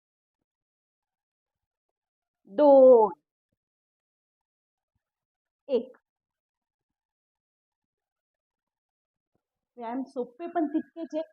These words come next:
तितकेच तुम्हाला रिझल्ट पण देणार आहे मित्रांनो. याच्यातच आता परत तिसरा व्यायाम देते. तिसऱ्या व्यायामामध्ये हे बघा, या पद्धतीनं काय करायचं, तुमच्या पायांना फक्त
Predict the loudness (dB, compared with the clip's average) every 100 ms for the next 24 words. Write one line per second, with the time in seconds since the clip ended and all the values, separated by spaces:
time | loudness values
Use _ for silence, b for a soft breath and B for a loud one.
0 | _ _ -20 -18 -18 -16 -20 -16 -14 -14
1 | -16 -20 -20 -20 -18 -16 -16 -18 -20 -20
2 | -20 -20 _ _ _ _ _ _ -18 -14
3 | -10 -10 -10 -12 -10 -12 -14 _ -20 -12
4 | -10 -10 -12 -12 -14 -14 -18 _ _ _
5 | _ -16 -10 -10 -8 -8 -8 -10 -10 -10
6 | -10 -14 -14 -16 -10 -6 -6 -6 -12 -14
7 | -14 -12 -14 -14 -18 -20 -20 -20 -20 -20
8 | _ _ _ _